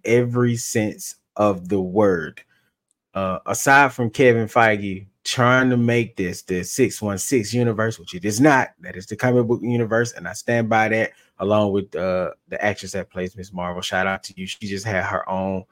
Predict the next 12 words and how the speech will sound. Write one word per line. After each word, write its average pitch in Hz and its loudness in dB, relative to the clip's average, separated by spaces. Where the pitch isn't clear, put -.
uh, 85 -12
she, 113 -4
she's 110 -4
writing 101 2
a 90 -6
Miss 98 -4
Marvel 92 -2
series 90 -8
for 85 -8
them 85 -12
right - -20
now. - -20